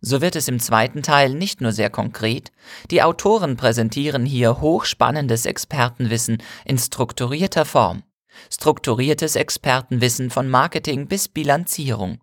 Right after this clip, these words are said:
Der zweite Teil beginnt mit einem Kapitel über Innovation und wie das Konzept der ständigen kurzzyklischen Rückkopplung zu einem Dauer-Beta-Status für Nutzer, Entwickler und das ganze Unternehmen führt.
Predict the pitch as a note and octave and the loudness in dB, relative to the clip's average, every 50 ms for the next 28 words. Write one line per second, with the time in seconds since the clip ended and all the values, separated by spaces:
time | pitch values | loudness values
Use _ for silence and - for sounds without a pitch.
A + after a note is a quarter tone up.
0 | _ _ - - - F2 F#2+ - - - A2+ G2+ C#3 D3+ D3+ C3+ - C#3 A#2+ A#2 | _ _ -20 -4 0 0 0 0 0 2 2 2 2 2 -2 0 2 4 4 4
1 | A2+ A#2 A2+ - B2+ B2+ D3+ E3+ F#3 F#3 - - C3+ A#2+ - - A2+ G2+ G2+ G#2 | 4 2 0 -2 -4 -2 -2 -2 -2 -4 -4 -6 -6 -2 0 0 0 0 -2 -2
2 | - A#2+ G#2 - - C#3 C3 - C3 A2 A#2+ - B2+ G2+ B2+ D#3 D3 B2+ C3 A#2 | -2 -2 -2 -2 -4 -6 -6 -4 -4 -2 0 0 0 0 0 -2 -2 0 0 0
3 | A#2 - - A#2 A2+ G#2 A2 C3+ C#3 - - - - - - D3+ E3 F3 F3 G#3+ | 0 -2 -4 -2 -2 -2 -2 -4 -6 -10 -18 -20 -20 -8 -4 -2 -2 0 0 2
4 | G#3 D#3 C#3+ - - - B2 A#2 - - B2+ - - - - - - A#2+ - - | 4 4 4 2 2 -2 -2 0 2 2 2 2 2 -2 -6 -4 -2 -2 0 2
5 | B2+ C#3 D3 C#3 A2+ A#2 A2+ A2+ G#2 - - D#3 D3+ E3 - - - - - - | 0 0 0 0 -2 -2 -2 -2 -2 0 0 0 0 0 -2 -8 -8 -8 -8 -8
6 | D#3+ D#3 D3+ - C#3 C3+ - B2+ A#2 A2 A#2+ D3 - - - - - A2+ A2 - | -8 -8 -6 -4 -4 -4 -2 -2 -2 -2 -2 -4 -6 -8 -4 0 0 0 2 2
7 | A2+ A2+ A#2+ C3 - - - - - - - D#3+ C3+ D3+ D#3+ E3 E3+ F3 E3 D#3+ | 0 0 -2 -2 -6 -12 -20 -20 -16 -4 0 2 2 2 2 0 0 0 0 2
8 | C#3 D#3+ F3+ F3 C#3 A2+ - B2 B2+ D#3 D3+ - A2+ A2+ - - A#2 G2+ F#2+ G2 | 2 4 4 4 4 4 2 -2 -6 -4 0 2 2 2 2 0 0 2 2 0
9 | - A2 G#2+ - - - A#2+ A#2 A#2+ C3 - - - C3+ C#3 D#3 D#3 _ _ - | -2 -4 -8 -6 -4 -2 -2 -2 -2 -2 -4 -4 -2 -2 -2 -2 -4 _ _ -20
10 | _ - - F#3 G3 - F3 G3+ - - - - - C#3+ - - _ _ _ - | _ -4 -4 -2 -2 -2 -4 -4 -4 0 2 2 2 2 0 -6 _ _ _ -4
11 | C#3 E3 F3 - - B2+ A#2+ - - A2 A2 G#2+ - - - - A#2+ A#2 C#3+ D3 | -2 -2 -2 -2 -2 -2 -2 0 0 0 0 0 0 -2 0 0 0 0 -2 -2
12 | D#3+ D#3 B2+ A2 G2+ G#2 G#2 - - G#2 G2 E2+ - - | -2 0 0 0 0 -2 -4 -4 -4 -4 -4 -4 -6 -8